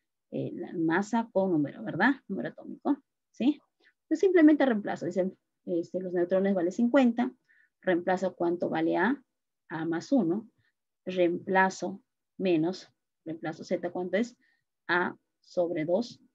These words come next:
listo. Hago el despeje, ¿sí? Donde me va a quedar que A sobre dos es cuarenta y nueve. Mis, ¿por qué no lo hacen? Ahorita te digo por qué, porque me conviene, ¿sí? Porque acá Z, ¿cuánto es?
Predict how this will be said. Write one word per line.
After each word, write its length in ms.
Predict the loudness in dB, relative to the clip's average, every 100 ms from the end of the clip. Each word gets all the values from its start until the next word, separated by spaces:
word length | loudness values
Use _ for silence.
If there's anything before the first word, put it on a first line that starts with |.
| _
listo. 560 | -6 -6 -4 0 0 2 -2 -2 _ _ _ _ _ _
Hago 240 | 0 2
el 80 | 2
despeje, 600 | 0 0 0 0 0 0 0 -2 _
¿sí? 340 | _ 0 0 0
Donde 540 | 0 2 2 2 0
me 160 | 0 0
va 140 | -2
a 60 | -2
quedar 360 | -2 -2 -4 -6
que 140 | -4
A 340 | 0 0 -2 -8 _ _ _
sobre 260 | 0 2
dos 200 | 2 0
es 80 | 0
cuarenta 300 | 2 2 2
y 40 |
nueve. 140 | 4 6
Mis, 120 | 6
¿por 200 | 6 4
qué 100 | 4
no 120 | 6
lo 80 | 6
hacen? 260 | 2 -2 -12 -12
Ahorita 280 | -8 -6 -6
te 120 | -6
digo 220 | -8 -8
por 180 | -10 -14
qué, 140 | -12 -16
porque 260 | -16 -8
me 100 | -8
conviene, 460 | -6 -8 -8 -14 -20 _ _ _ -4 -4 _ _
¿sí? 300 | 0 0 -2 _
Porque 280 | 0 2 2
acá 320 | -2 0 0
Z, 540 | 0 0 -2 0 -4 -4
¿cuánto 340 | -2 -2 4 4
es? 300 | 4 0